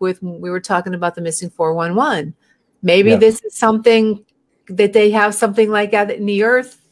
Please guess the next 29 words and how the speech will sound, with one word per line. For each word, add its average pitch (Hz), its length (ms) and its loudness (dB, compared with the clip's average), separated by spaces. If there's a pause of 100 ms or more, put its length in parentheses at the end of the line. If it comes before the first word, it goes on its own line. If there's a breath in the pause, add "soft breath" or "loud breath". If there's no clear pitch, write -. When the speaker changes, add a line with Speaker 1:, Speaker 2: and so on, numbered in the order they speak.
(200)
Speaker 1:
that's 196 320 -4
not 262 260 2
in 208 60 -6
the 180 80 -6
water. - 560 -6 (380)
But 220 140 2
they 233 120 6
could 381 320 2
be, 208 220 4
may-, 214 240 2 (120)
but 247 280 0
this 370 200 2
is 294 140 -6
where 277 160 4
it 233 100 -2
gets 320 280 -8
tricky. - 440 -8
And 180 80 -6
I 208 120 -2
think 247 240 -8
I'm 202 160 -6
gonna 185 180 -6
write 185 240 -4
David 175 460 -2 (340 loud breath)
Paulus 196 380 2
a, 170 300 -2
um, 160 420 -8 (320)
a 190 120 0
letter. 190 440 2